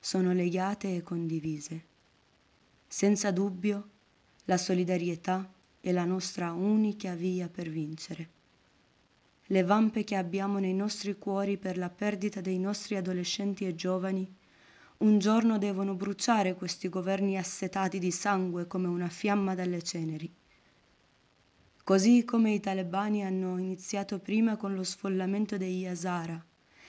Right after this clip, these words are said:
e il genocidio degli Hazara, poi sono arrivati ai Sikh dell'Afghanistan e poi hanno iniziato il genocidio dei Tagiki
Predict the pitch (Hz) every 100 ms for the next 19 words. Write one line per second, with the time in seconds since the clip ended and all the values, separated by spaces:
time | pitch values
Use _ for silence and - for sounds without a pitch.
0 | - - 185 180 185 190 185 - 214 214
1 | 190 185 185 180 165 180 165 160 170 190
2 | _ _ _ _ _ _ - 202 214 -
3 | 202 190 190 185 196 190 202 185 170 -
4 | 226 - 190 185 180 - 190 180 180 -
5 | 185 180 175 202 208 190 190 185 185 -
6 | 208 196 196 190 170 185 180 180 208 185
7 | 185 185 180 185 165 202 233 233 180